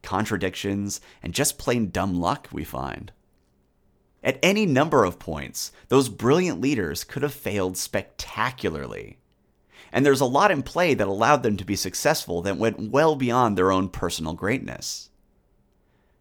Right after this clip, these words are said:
But that really doesn't fit in with a great man view, does it?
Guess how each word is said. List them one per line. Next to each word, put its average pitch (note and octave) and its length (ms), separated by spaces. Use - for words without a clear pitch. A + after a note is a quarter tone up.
But - 80
that - 180
really F#3+ 160
doesn't D3+ 300
fit C#3 260
in D#3+ 240
with F2+ 140
a G2 60
great A2 240
man F#2 280
view, A2 320
does F2+ 220
it? E2+ 240